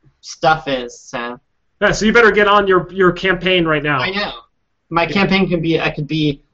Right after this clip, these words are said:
Speaker 1: probably the youngest president. I don't think any president has ever been thirty-five, but it's when you can run for president, technically.
Speaker 2: That is true, and if you run for president, you got my support.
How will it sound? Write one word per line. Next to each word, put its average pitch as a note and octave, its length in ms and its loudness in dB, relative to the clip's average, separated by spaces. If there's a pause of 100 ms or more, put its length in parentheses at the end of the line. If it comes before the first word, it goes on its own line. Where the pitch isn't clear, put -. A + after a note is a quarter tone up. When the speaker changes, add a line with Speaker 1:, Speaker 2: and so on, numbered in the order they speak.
(560)
Speaker 1:
probably G3+ 400 2
the D3 100 0
youngest C#3 360 -2
president. A#2+ 500 -4
I E3 80 0
don't F#3 160 0
think F3 160 -2
any D#3+ 160 -2
president C#3 460 -4
has C3+ 120 -8
ever C3+ 220 -2
been C#3 180 -4
thirty-five, B2+ 540 -4 (360)
but G3+ 120 2
it's F#3+ 160 0
when G3+ 180 2
you G3 140 0
can F3+ 160 -2
run F3 200 0
for - 120 -8
president, C3+ 420 -8
technically. A#2+ 480 -10 (1700)
Speaker 2:
That G3+ 220 4
is A3 200 0
true, F3+ 540 4
and F#3 340 2
if F#3+ 240 -2
you A3+ 200 0
run A3+ 200 2
for A#3 100 -4
president, F#3 580 2
you F3+ 140 0
got F3+ 220 2
my F3+ 140 0
support. D#3 560 -6